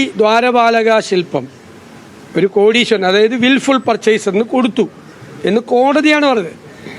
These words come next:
എന്നുവെച്ചാൽ ഇത് മേടിക്കുന്നത് ഒരു കോടീശ്വരനല്ലേ മേടിക്കാൻ പറ്റുള്ളൂ, പാവപ്പെട്ടവന് മേടിക്കാൻ പറ്റില്ലല്ലോ. അപ്പോൾ അത് ആർക്കാണ് കൊടുത്തത്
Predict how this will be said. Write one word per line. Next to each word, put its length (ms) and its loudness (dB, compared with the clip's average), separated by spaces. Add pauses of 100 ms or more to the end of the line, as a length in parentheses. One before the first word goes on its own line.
(400)
എന്നുവെച്ചാൽ 280 2
ഇത് 140 2
മേടിക്കുന്നത് 460 4
ഒരു 120 -2
കോടീശ്വരനല്ലേ 600 2
മേടിക്കാൻ 340 2
പറ്റുള്ളൂ, 320 0 (640)
പാവപ്പെട്ടവന് 540 2
മേടിക്കാൻ 300 2
പറ്റില്ലല്ലോ. 380 2 (640)
അപ്പോൾ 160 -2
അത് 100 2 (320)
ആർക്കാണ് 540 0
കൊടുത്തത് 360 2